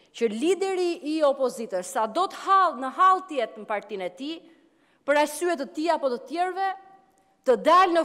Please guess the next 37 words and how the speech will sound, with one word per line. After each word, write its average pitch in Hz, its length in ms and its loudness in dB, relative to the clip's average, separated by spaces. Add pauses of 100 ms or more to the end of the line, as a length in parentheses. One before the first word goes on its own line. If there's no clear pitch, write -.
foltoren 370 720 0
e 269 240 2
kuvendit 339 800 0 (480)
të 233 140 -14
Shqipërisë - 1300 -6
dhe 320 160 0 (400)
t'i 302 80 -2
drejtohet 277 480 2
partnerëve 330 560 4
tan 381 160 6
duke 285 160 -4
i 285 80 0
thënë 381 240 -4
që 330 80 -4
Shqipëria 359 560 0
nuk 330 240 0
e 359 80 2
meriton 339 480 0
të 285 220 -6
jetë 359 180 0
në 302 80 0
B 311 160 4
E. 359 160 2 (400)
Këtë 392 160 -2
nuk 381 160 2
e 349 160 4
bën 392 240 2
askush, 381 560 -2
në 277 160 -2
asnjë 381 400 0
vend, 330 320 2 (360)
as 339 240 4
në 403 160 0
Zambia, 370 480 4
as 381 120 -4
në 359 160 -2
Gana. 330 400 2